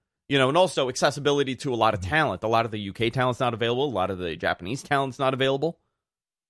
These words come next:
Speaker 1: A lot of the North
Speaker 2: Mm-hmm.
Speaker 1: American talent's not available. So I, I'm gonna give them, I'm not gonna make a judgment on them, but I do think that the W W E has a,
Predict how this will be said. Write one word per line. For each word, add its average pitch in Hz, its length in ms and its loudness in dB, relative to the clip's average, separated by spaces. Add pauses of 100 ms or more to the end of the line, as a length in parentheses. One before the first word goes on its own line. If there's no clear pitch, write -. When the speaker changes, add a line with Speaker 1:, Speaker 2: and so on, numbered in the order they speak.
(260)
Speaker 1:
A 107 40 -4
lot 120 120 8
of 107 80 -4
the 101 220 -2
North 113 200 4
Speaker 2:
Mm-hmm. 107 60 -2
Speaker 1:
American 127 340 2
talent's 147 320 0
not 139 160 2
available. 135 300 0
So 127 320 4
I, 92 200 2
I'm 165 140 -2
gonna 233 180 0
give 190 160 0
them, 139 160 0
I'm 139 120 2
not 190 120 2
gonna 190 140 -4
make 170 160 0
a 147 60 -2
judgment 127 420 2
on 139 80 0
them, 139 160 0
but 120 240 4
I 120 80 0
do 139 160 0
think 139 160 -4
that 117 140 -4
the 113 40 -6
W 110 260 -2
W 107 240 -4
E 98 100 -12 (320)
has 117 160 0
a, 104 160 -2